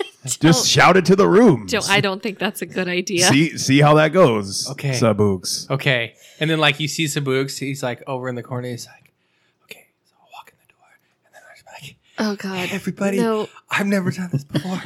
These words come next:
Speaker 2: <laughs>
Speaker 3: It's, and here I am.
Speaker 2: Okay. All
Speaker 3: And,
Speaker 2: right.
Speaker 3: like, he's, like, puts his hands, like, up like a starfish. <laughs> Like, he's got both hands up. He's, like, practicing like that.
Speaker 2: Okay.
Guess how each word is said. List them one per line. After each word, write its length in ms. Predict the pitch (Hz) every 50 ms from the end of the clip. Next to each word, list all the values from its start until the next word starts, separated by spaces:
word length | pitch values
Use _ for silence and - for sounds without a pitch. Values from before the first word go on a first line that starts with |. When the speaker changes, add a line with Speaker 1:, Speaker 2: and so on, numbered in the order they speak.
| - -
Speaker 2:
<laughs> 200 | - 392 - - - _ -
Speaker 3:
It's, 340 | - - - - - - - _ _ _ _
and 140 | - 143 135
here 400 | 131 - - - - 240 254 240
I 160 | 226 214 202
am. 460 | 190 175 160 160 147 135 123 113 120 135 359 403 339 - 302 285 - - -
Speaker 2:
Okay. 420 | - 254 269 254 - 247 220 185 - - - - - - - -
All 80 | - 240
Speaker 3:
And, 100 | - -
Speaker 2:
right. 60 | - 170
Speaker 3:
like, 100 | 160 147
he's, 200 | - 165 151 143
like, 300 | 147 139 127 - 143 143
puts 240 | - 151 147 143 -
his 160 | 147 135 -
hands, 420 | - 135 127 123 123 127 139 139
like, 240 | 135 123 123 - _ _ _ _
up 220 | - 135 143 - -
like 160 | 143 143 143
a 40 | 143
starfish. 840 | - - - 131 131 127 135 - 156 143 156 147 - - - - _
<laughs> 40 | -
Like, 320 | 123 117 120 208 202 190
he's 160 | 165 175 185
got 160 | - 170 156 156
both 160 | 165 165 160
hands 240 | 160 160 160 156 160
up. 180 | 165 165 - 165 - - 180 196
He's, 140 | 165 165 156
like, 180 | 151 139 147
practicing 560 | - - 139 139 139 - 156 143 - 156 147 147
like 240 | 143 135 127 117
that. 400 | - 127 123 123 131 139 - _ _ _ - _ _ _ _ _ _ -
Speaker 2:
Okay. 400 | 254 - _ _ - - - -